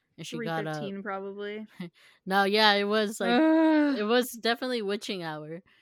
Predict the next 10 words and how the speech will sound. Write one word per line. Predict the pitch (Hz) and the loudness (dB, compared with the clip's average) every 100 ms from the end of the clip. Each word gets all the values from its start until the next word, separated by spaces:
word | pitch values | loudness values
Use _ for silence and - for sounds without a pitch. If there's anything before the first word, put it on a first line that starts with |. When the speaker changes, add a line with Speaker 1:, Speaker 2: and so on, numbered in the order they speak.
| _ _ _ | _ _ _
Speaker 1:
And | 185 | -12
she | - 190 170 170 | -8 -6 -6 -6
got | 165 175 170 | -6 -6 -4
up | 170 175 165 | -6 -8 -10
and | 160 | -10
was | 160 160 | -10 -12
like, | 151 143 | -14 -16
"What | 151 | -18
the | - 160 | -16 -16
fuck?" | - 156 | -14 -16